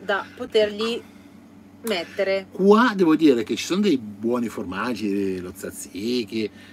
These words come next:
Speaker 2: però formaggi stagionati tipo le nostre, mm,
Speaker 1: Prossima
Speaker 2: no.
Speaker 1: ricetta, agnello scottadito.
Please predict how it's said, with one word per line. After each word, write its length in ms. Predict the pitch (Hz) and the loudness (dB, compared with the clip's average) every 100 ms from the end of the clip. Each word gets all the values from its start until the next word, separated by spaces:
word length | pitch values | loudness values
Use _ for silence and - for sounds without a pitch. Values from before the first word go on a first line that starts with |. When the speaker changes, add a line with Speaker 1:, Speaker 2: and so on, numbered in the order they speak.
| - | -18
Speaker 2:
però 640 | - 190 220 220 214 208 190 | -6 -4 -2 0 0 0 -2
formaggi 420 | - 180 202 196 | -4 -4 -2 -2
stagionati 500 | 175 190 180 185 160 | -2 -2 0 -2 -6
tipo 240 | 151 156 160 | -10 -6 -4
le 100 | 151 | -2
nostre, 600 | 151 143 - 147 139 135 | -2 -6 -8 -8 -6 -6
mm, 720 | 127 127 135 131 123 117 107 98 | -8 -10 -8 -6 -6 -10 -14 -8
Speaker 1:
Prossima 420 | 262 311 311 226 | -4 -4 -2 -4
Speaker 2:
no. 60 | 247 | -6
Speaker 1:
ricetta, 560 | 220 320 381 - 349 | -6 -6 -6 -8 -6
agnello 460 | 208 196 262 349 311 | -6 -6 -4 -4 -6
scottadito. 840 | - 277 - 254 170 143 151 | -8 -12 -10 -10 -10 -12 -10